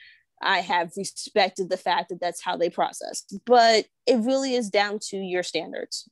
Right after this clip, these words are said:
That's really how business works. I mean, I, I don't know how everyone else does it, but you, there has to be boundaries, but you also have to know what you bring to the table.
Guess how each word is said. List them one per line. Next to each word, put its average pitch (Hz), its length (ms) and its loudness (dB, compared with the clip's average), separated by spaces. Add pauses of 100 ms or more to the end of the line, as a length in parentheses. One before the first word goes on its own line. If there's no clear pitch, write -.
(160)
That's - 220 2
really 294 340 4
how 226 180 2
business 208 480 2
works. 190 320 -4
I 180 40 -4
mean, 170 340 -4 (680)
I, 185 520 0 (560)
I 190 100 0
don't 214 180 4
know 190 460 2 (240)
how 196 140 2
everyone 196 360 2
else 294 200 2
does 185 280 0
it, 175 200 -4
but 165 260 -4 (100)
you, 202 300 -4 (100)
there 208 80 2
has 269 280 -2
to - 100 -20
be 202 80 -4
boundaries, 185 840 -6
but 208 160 0
you - 100 -4
also 262 240 4
have 208 140 0
to 208 100 2
know 185 140 2
what 180 500 2 (1000)
you 208 180 2
bring 190 300 2
to 175 120 0
the 151 80 0
table. - 540 -2